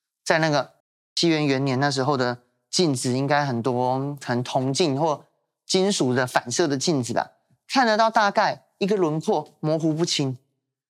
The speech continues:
到那时才会面对面，但如今所知的是有限的。在完全知道，在到那时之前，我们会有很多不知道的事情。信仰的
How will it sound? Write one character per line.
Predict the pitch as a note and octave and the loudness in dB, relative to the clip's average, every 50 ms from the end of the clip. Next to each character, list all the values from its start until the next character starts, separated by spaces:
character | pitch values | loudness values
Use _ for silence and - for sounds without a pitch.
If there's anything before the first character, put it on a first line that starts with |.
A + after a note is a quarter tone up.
| _ _ _ _ _ _ _ | _ _ _ _ _ _ _
到 | - - B3+ B3 B3 | 0 2 2 4 2
那 | C4 C4 A#3 G#3+ | 4 4 2 2
时 | F#3+ - - C#3 | 2 0 0 0
才 | C3+ - - C3+ B2+ | 0 0 0 0 0
会 | C3+ E3+ D3+ | 0 0 0
面 | D3+ D#3+ D#3 D3 C#3 | 0 0 0 0 0
对 | D3 C#3 | 0 0
面， | C#3 D3 C#3+ C#3 | 0 0 0 2
但 | E3 E3 D3+ | 0 0 2
如 | C#3 C3+ C#3 D3 | 2 2 2 0
今 | C#3 - F3 E3+ E3+ | 0 0 0 0 0
所 | - - B2+ A2+ | 0 0 -2 -2
知 | A2 - C3+ B2+ | -2 -2 -2 -2
的 | B2+ B2 | -2 -2
是 | A#2+ C3+ C#3 | -2 0 0
有 | B2+ - - | 0 0 -2
限 | - - C#3+ A2 D2 | -2 -4 -4 -4 -6
的。 | - - _ _ - - - _ _ _ _ - | -10 -14 _ _ -20 -20 -20 _ _ _ _ -2
在 | - C4+ B3+ | 0 0 2
完 | A3+ G3 E3 D3+ D#3+ F3+ | 2 2 0 0 0 -2
全 | F#3 - F3+ D3 C#3+ D3 D3+ | -2 -2 -2 -2 -2 -2 -2
知 | C#3+ - D#3 D#3+ D#3+ | -2 -2 -2 -2 0
道， | F#3 F#3+ E3+ D3+ | 0 0 0 0
在 | D3 - F3+ E3+ | 0 -2 -4 -2
到 | E3+ - G#3 F#3 F3+ | 0 0 0 0 0
那 | G3 G3+ F#3+ F3+ | 0 -2 -2 -2
时 | F3 - - C3 B2 | -2 -2 -2 -2 -4
之 | B2+ - C#3 C3+ | -2 -2 -2 -2
前， | - C#3+ B2+ A#2+ | -2 -2 -2 -2
我 | A#2+ | -2
们 | B2 C3+ | -2 -2
会 | C#3 E3+ | -2 0
有 | D3+ D3 | 0 0
很 | D3 - C3 A2+ A2+ | -2 -2 -4 -4 -2
多 | C3 C3+ C3 | -2 -2 -2
不 | B2+ C#3 | -4 -6
知 | B2+ A#2+ A#2+ | -6 -4 -2
道 | B2 C#3+ C3 | 0 0 0
的 | G#2+ A2+ | 0 -2
事 | - - C3 A2+ | -4 -4 -4 -4
情。 | - - - - - _ _ _ _ _ _ _ _ _ _ _ _ _ _ _ _ _ _ _ _ _ _ _ _ _ _ _ _ _ _ _ _ _ _ _ _ _ _ _ _ _ - | -4 -6 -8 -10 -16 _ _ _ _ _ _ _ _ _ _ _ _ _ _ _ _ _ _ _ _ _ _ _ _ _ _ _ _ _ _ _ _ _ _ _ _ _ _ _ _ _ -8
信 | - - - E4 D4+ A#3+ G3 | -4 0 2 2 2 2 2
仰 | E3+ D#3 C3 B2+ A#2+ | 0 0 0 -2 -4
的 | A2+ B2+ A#2+ A2+ A2+ B2+ - | -2 -2 -4 -4 -4 -8 -12